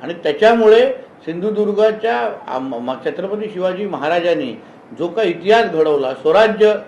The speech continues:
स्थापन केलं, त्याच्यामध्ये सिंधुदुर्गचं नाव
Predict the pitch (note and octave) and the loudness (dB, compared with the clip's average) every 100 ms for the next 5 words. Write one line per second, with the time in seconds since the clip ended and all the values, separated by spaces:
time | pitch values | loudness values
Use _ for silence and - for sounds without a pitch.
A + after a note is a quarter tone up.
0 | - - E3 E3 E3+ D#3+ C#3 A#2+ - - | -16 -6 -4 -4 -6 -4 -4 -6 -10 -20
1 | - C#3+ C#3+ G#3 G#3+ G#3+ G#3 B3 A#3 D#3+ | -8 -4 0 0 0 -2 0 0 0 -6
2 | F3 G#3+ G#3 G#3+ G3 A3+ A3+ A#3 G#3+ F3+ | -6 -2 -2 0 2 2 2 -2 2 2
3 | F#3+ | 4